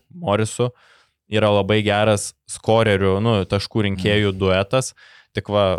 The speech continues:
Speaker 1: nu, to įžaidinėjimo galbūt reikėtų Kuliamei, nes matom, kaip Peno sportinė forma kol kas yra labai prasta. Tai, nu, reikėtų iš Kuliamei, kad jisai dar ir kamuolį pakontroliuotų geriau.
Speaker 2: Taip, pritariu, nes p-, kai jį paspaudžia,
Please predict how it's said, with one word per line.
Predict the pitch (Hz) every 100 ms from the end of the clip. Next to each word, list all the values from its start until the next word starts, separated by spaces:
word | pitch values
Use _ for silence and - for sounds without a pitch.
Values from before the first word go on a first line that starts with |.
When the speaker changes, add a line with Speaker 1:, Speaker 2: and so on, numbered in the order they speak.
| -
Speaker 1:
nu, | - 107
to | 101 98 92
įžaidinėjimo | 95 95 95 95 98 92 92 92
galbūt | 95 98 95 107 -
reikėtų | 104 101 98 107 107 104
Kuliamei, | 98 104 104 104 101
nes | 98 95
matom, | 101 98 110
kaip | - 95
Peno | 101 98 95 90
sportinė | 92 - 95 95 95
forma | 90 95 95 95
kol | 95 92
kas | 95 -
yra | 98 92
labai | 92 90 92
prasta. | - 107 - 123 127 - - - _
Tai, | 101 101 98 95 92 - _ _ _
nu, | 107 110
reikėtų | 101 - 107 104
iš | 95
Kuliamei, | - 101 101 98
kad | 92 95 92
jisai | 92 - 98
dar | 98
ir | 95 92 92 - _ _ _ _ -
kamuolį | 107 98 87
pakontroliuotų | 80 - 87 87 90 90 -
geriau. | - - - - _ _ _ _ _ _ _ _ - 92
Speaker 2:
Taip, | - 139 -
pritariu, | 107 113 104 87 85
nes | 87 -
p-, | - 92 87
kai | 98 95
jį |
paspaudžia, | 87 90 - 95 95 90